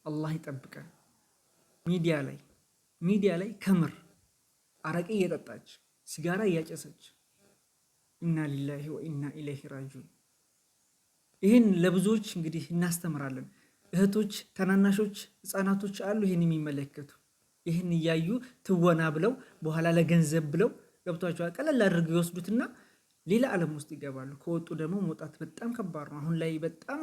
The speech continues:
እያየን ከምር፣ ከምር እያስተዋወቀችም ጭምር እኮ ነው ማለት እኮ ነው። ይሄ ከእስልምና ያስወጣም ያጀማ። አላህ ይጠብቀን፣ አላህ ይጠብቀን። የምንሰራቸውን ነገራቶች ነገ የምንጸጸትበት፣ ነገ ቀብር አለብን ብንሞት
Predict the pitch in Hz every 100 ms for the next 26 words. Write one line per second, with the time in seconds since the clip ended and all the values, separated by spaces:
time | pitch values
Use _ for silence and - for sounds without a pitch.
0 | 285 220 185 170 160 156 - _ _ _
1 | _ - - 269 415 311 262 - 233 247
2 | 254 226 233 254 - 247 220 - - 196
3 | 196 208 196 - 151 135 131 135 - _
4 | 143 - _ _ _ _ _ _ _ 170
5 | 190 190 190 185 180 170 160 165 175 196
6 | 190 170 180 202 294 _ _ _ _ _
7 | _ - 139 127 139 - _ - - _
8 | _ _ _ _ 156 165 185 170 139 -
9 | - 151 170 196 190 170 160 - 147 143
10 | 143 139 139 143 - 151 175 180 196 180
11 | 180 - 175 165 160 143 143 147 165 190
12 | 196 190 165 143 139 131 139 _ _ 156
13 | 156 160 139